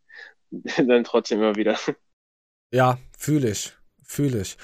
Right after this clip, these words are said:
Speaker 2: Und ich fühl das dann auch aus, aus der Thematik, wenn so, wenn man wieder das sieht, wie, wie so, so extrem krasse, unterschiedliche Pärchen zusammenkommen, wo du sagst, „Hä, wieso?“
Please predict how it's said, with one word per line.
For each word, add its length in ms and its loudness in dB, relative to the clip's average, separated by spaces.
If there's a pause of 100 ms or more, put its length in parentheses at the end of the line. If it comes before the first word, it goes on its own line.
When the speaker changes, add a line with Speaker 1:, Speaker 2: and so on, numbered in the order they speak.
(300)
Speaker 2:
Und 180 -2
ich 120 -2
fühl 200 4
das 180 6
dann 140 0
auch 440 2
aus, 200 -6
aus 180 -8
der 180 0
Thematik, 520 -2
wenn 160 -2
so, 440 0 (880)
wenn 160 0
man 160 0
wieder 180 2
das 240 2
sieht, 300 -4
wie, 300 0
wie 100 -2
so, 280 -4
so 220 -4
extrem 500 -4
krasse, 720 2
unterschiedliche 600 0
Pärchen 360 2
zusammenkommen, 480 -2
wo 60 0
du 80 2
sagst, 240 -2
„Hä, 140 -4
wieso?“ 480 -4